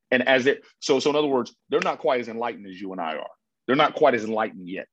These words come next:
They're not comfortable yet. And so while they're being enlightened and as they're learning to un-, accept the real fate, I'm not gonna, I'm not gonna say, "Well, these people deserve to die." They,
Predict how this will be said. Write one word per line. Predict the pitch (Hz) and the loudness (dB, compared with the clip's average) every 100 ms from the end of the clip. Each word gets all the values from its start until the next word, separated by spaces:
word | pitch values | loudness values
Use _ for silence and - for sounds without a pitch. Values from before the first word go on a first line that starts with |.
| _ | _
They're | 127 | 2
not | 131 - | 2 0
comfortable | - 165 143 107 104 90 | -2 -2 -2 -6 -6 -2
yet. | 98 - _ _ _ _ _ | -2 -4 _ _ _ _ _
And | 117 | -4
so | 110 | 0
while | 113 113 113 | 4 4 4
they're | 123 | 2
being | 135 127 | 2 0
enlightened | 113 107 143 143 107 104 _ _ _ | -2 0 0 0 -10 -12 _ _ _
and | 104 | -4
as | 117 110 | -2 0
they're | 110 | 0
learning | 110 143 139 117 | 0 0 0 -2
to | 113 98 | -4 -4
un-, | 107 | -6
accept | 101 - - 165 - - _ | -4 -2 4 4 2 -16 _
the | 104 | -2
real | 104 135 123 | 4 6 4
fate, | - 170 147 - _ _ _ _ _ _ _ _ _ _ - | 4 0 0 -4 _ _ _ _ _ _ _ _ _ _ -4
I'm | 156 | 2
not | 139 | 2
gonna, | 123 117 | 2 -2
I'm | 135 | -2
not | 143 | -2
gonna | 127 113 | -2 -4
say, | - 135 | -4 -4
"Well, | 110 | -4
these | 110 | -6
people | - 104 | -8 -10
deserve | 95 110 92 | -2 0 0
to | |
die." | 85 107 85 | 2 2 2
They, | 95 | 0